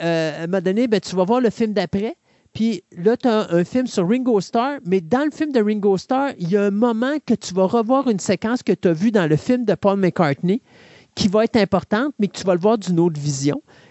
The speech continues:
Et tu vas faire la même affaire avec John Lennon puis avec George Harrison.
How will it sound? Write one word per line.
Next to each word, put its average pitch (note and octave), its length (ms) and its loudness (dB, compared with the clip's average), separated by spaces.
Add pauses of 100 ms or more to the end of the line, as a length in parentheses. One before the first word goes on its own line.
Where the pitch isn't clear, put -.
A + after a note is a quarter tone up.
Et A3+ 100 2
tu B3+ 140 -2
vas A#3 40 2
faire C4+ 200 0
la G#3+ 120 0
même A3 240 0
affaire A3 360 -2
avec F3 260 0
John F3 300 0
Lennon E3+ 420 -2 (220)
puis - 100 0
avec D3+ 260 0
George D#3 340 0
Harrison. B2 440 -2